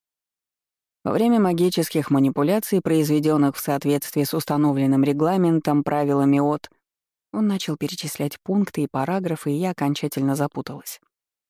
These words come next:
Также в присутствии следующих свидетелей: уполномоченного нотариуса и моего компаньона Интара Гиргенсона,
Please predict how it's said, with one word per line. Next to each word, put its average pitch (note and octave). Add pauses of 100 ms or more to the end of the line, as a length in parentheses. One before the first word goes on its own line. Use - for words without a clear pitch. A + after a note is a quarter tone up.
(260)
Также G3
в -
присутствии D#3+
следующих D3+
свидетелей: - (340)
уполномоченного E3
нотариуса C#3+
и C#3
моего C#3+
компаньона D3
Интара C#3
Гиргенсона, D3